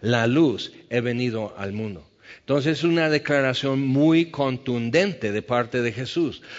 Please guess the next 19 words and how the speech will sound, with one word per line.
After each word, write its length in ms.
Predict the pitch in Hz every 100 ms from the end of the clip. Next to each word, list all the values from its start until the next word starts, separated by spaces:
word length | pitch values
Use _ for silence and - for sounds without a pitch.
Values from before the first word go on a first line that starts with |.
| -
O 160 | - 139
lo 180 | 127 123
dijo 340 | 165 220 247
o 60 | 220
no 180 | 190 175
lo 160 | 170
dijo. 380 | 151 131 87 65
Y 100 | 110
tenemos 460 | - 120 123 135 131
que, 240 | 135 120 - - -
e-, 260 | 135 139
esos 220 | 135 -
son 240 | - 147 139
otros 360 | 151 165 147
temas 360 | - 147 151 156
que 160 | - 113
ya 160 | 120
hemos 260 | 139 139 120
visto, 400 | 135 131 143